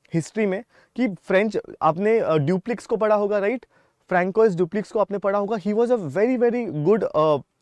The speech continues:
commander, ठीक है? पर फिर भी फ्रेंच ईस्ट, फ्रेंच कंपनी इंडिया में अपना होल्ड नहीं जमा पाई और इंग्लिश ईस्ट इंडिया कंपनी इंडिया में अपना होल्ड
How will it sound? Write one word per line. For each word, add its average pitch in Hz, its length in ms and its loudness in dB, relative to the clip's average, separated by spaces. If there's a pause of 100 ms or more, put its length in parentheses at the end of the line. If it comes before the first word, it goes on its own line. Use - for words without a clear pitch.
(120)
commander, 185 440 0 (340)
ठीक 196 160 -2
है? 196 100 2 (840)
पर 269 120 8
फिर 269 300 4
भी 302 160 6
फ्रेंच 247 600 0
ईस्ट, 240 240 -6
फ्रेंच 233 380 2
कंपनी 233 400 -2
इंडिया 190 340 0
में 226 300 -2
अपना 165 240 -2
होल्ड 233 420 2
नहीं 190 360 0
जमा 202 260 0
पाई 165 260 -2 (240)
और 220 160 4
इंग्लिश 226 440 -2
ईस्ट 226 160 -6
इंडिया 214 160 -4
कंपनी 208 320 -4
इंडिया 196 220 -2
में 202 80 -2
अपना 202 220 -4
होल्ड 196 360 2